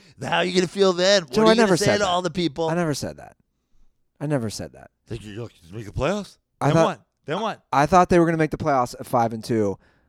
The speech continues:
Speaker 2: Of course I did, but come on.
Speaker 1: Dude, but you, by the way, do you remember you were also on the Brissett is trash train? And then you, and then he turned to you?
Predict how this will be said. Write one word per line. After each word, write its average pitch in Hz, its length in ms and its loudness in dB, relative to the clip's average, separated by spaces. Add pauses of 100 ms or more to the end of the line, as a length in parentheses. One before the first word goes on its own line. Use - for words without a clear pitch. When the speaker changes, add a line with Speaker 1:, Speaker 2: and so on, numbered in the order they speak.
(200)
Speaker 2:
Of 117 120 -6
course 135 300 2
I 113 100 0
did, 98 260 -4
but 98 140 -8
come 131 180 -8
on. 69 160 -14 (680)
Speaker 1:
Dude, 165 160 4
but 175 160 6
you, 165 160 -10 (240)
by 214 160 4
the 254 80 2
way, 196 100 0
do 127 140 -10
you 208 80 -6
remember 214 260 0
you 151 220 -4
were 202 120 -2
also 160 340 0
on 196 100 -6
the 190 60 -8
Brissett 185 360 -6
is 175 120 -10
trash 190 260 -6
train? 196 380 -8 (480)
And 143 100 -6
then 135 160 -8
you, 156 320 -4
and 117 100 -14
then 135 120 -8
he 143 80 -12
turned 147 320 -8
to 170 60 -4
you? 185 180 -6